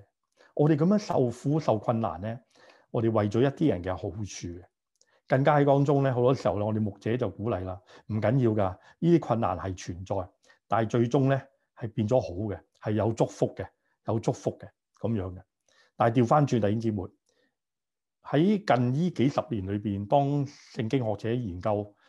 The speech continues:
所謂萬事都一同效力，或者萬事互相效力嘅時候，N I V話，「All things God works for the good of those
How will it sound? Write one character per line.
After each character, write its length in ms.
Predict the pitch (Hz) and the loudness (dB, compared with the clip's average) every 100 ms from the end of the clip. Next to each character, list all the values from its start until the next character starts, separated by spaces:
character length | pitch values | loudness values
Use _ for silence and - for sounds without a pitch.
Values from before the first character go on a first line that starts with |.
| _ | _
所 240 | - 139 117 | -2 0 2
謂 80 | |
萬 280 | 104 95 107 | 0 0 -2
事 320 | 98 - 104 | -6 -4 -4
都 360 | 104 139 131 - | 0 0 0 -2
一 60 | 156 151 | -4 -4
同 260 | - 87 90 | -6 -12 -6
效 140 | 104 98 | -4 -4
力， 120 | 104 - _ _ _ _ - | -6 -10 _ _ _ _ -6
或 180 | 107 | -4
者 360 | 110 110 117 139 | -2 -2 -2 -2
萬 220 | 139 107 107 | -2 -2 -2
事 200 | - 104 | -2 -4
互 180 | 101 | -4
相 240 | 101 139 113 | -4 -2 -2
效 140 | 107 | -4
力 100 | 98 | -4
嘅 140 | 98 104 | -8 -12
時 240 | - 98 | -12 -10
候 280 | 90 98 - _ _ _ _ _ _ _ _ | -8 -8 -10 _ _ _ _ _ _ _ _
，N 180 | - 180 | 0 2
I 120 | 170 | 2
V 160 | 160 170 | 2 2
話， 100 | 147 123 | 2 2
「All 220 | 160 165 156 | 4 4 4
things 360 | 160 156 - | 2 0 -2
God 220 | - 143 - - | -2 -2 -2 -8
works 380 | 143 135 - - _ _ _ _ _ _ _ | -2 0 -2 -10 _ _ _ _ _ _ _
for 180 | - | -4
the 120 | 110 95 | -4 -4
good 240 | - 127 - | -2 -4 -6
of 140 | 101 | -12
those 380 | - 113 95 - | -6 -6 -6 -12